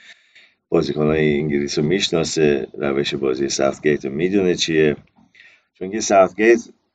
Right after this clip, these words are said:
رو حسابی که اسکوچیچ سرمربی تیمه، برنامه‌شون این بود که توپا رو همه پشت دفاع ایران بندازن، چون که حساب می‌کنن دفاع کنده و اینا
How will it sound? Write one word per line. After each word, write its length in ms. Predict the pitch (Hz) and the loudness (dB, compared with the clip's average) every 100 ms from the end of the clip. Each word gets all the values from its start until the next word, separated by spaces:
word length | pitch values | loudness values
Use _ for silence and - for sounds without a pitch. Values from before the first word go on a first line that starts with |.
| - | -2
رو 180 | 98 92 | 2 2
حسابی 580 | 90 82 90 82 85 76 | 2 2 2 4 2 0
که 540 | 85 82 82 80 - _ _ _ - - _ _ _ - | 0 2 2 0 -4 _ _ _ -16 -16 _ _ _ -8
اسکوچیچ 600 | - - 87 78 95 - | -6 0 0 2 0 0
سرمربی 680 | 85 85 82 82 82 73 80 | 2 2 2 0 -2 -2 -4
تیمه، 560 | 78 80 78 90 101 101 | -4 -4 -2 0 0 0
برنامه‌شون 720 | 90 78 80 80 90 92 107 | 0 0 0 0 -2 0 0
این 120 | 101 | 0
بود 180 | 98 101 | 0 -2
که 380 | - 101 98 92 | 0 2 2 2
توپا 320 | - 98 82 92 | -2 -2 2 2
رو 80 | |
همه 340 | 92 85 92 92 | 2 2 2 0
پشت 440 | - 107 104 - | 0 2 2 0
دفاع 320 | 76 71 80 | 0 0 2
ایران 340 | 73 73 73 71 | 2 2 2 0
بندازن، 400 | 69 67 65 67 | -4 -4 -6 -6
چون 180 | 85 85 | -4 -2
که 60 | |
حساب 460 | 85 - 73 85 80 | -2 -2 -4 -4 -4
می‌کنن 200 | 87 92 | -2 -2
دفاع 380 | 78 - 90 90 | -2 0 0 0
کنده 680 | - 95 104 98 98 92 | 4 4 4 4 6 4
و 100 | 78 | 4
اینا 500 | 82 78 65 76 85 | 2 2 2 -2 -6